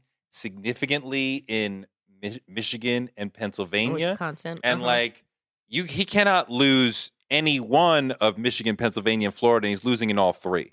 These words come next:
Speaker 1: Um, he's losing with seniors. He's losing
Speaker 2: Well,
Speaker 1: big
Speaker 2: 'cause he's trying to
Speaker 1: time.
Speaker 2: kill them, so.
Speaker 1: He's losing <laughs> big time, and Dems haven't won seniors since two thousand. He's losing, Trump is losing with people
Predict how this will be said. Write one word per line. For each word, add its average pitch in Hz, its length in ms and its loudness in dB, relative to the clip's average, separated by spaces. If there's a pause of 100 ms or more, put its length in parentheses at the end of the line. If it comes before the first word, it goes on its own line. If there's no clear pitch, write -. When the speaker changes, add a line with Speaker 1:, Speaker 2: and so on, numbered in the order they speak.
(960)
Speaker 1:
Um, 104 420 0
he's 135 240 -4
losing 151 260 -2
with 117 100 -6
seniors. - 720 -6 (340)
He's 131 180 -4
losing 147 520 0 (460)
Speaker 2:
Well, 185 100 -8
Speaker 1:
big 151 100 -2
Speaker 2:
'cause 196 120 -2
he's 180 160 -4
trying 127 200 2
to 175 80 -2
Speaker 1:
time. 254 60 -8
Speaker 2:
kill 233 140 -6
them, 165 260 -12
so. - 240 -12
Speaker 1:
He's 143 180 -8
losing 156 520 2
<laughs> - 40 -4
big 175 200 4
time, 175 180 4
and 131 200 0
Dems 151 240 2
haven't 151 220 -2
won 135 180 -4
seniors 131 360 -8
since 110 180 -12
two 113 140 -6
thousand. 85 420 -4 (720)
He's 123 180 -6
losing, 160 760 -2 (380)
Trump 147 380 0
is 123 180 -6
losing 143 460 -2
with 120 220 -4
people 160 560 -4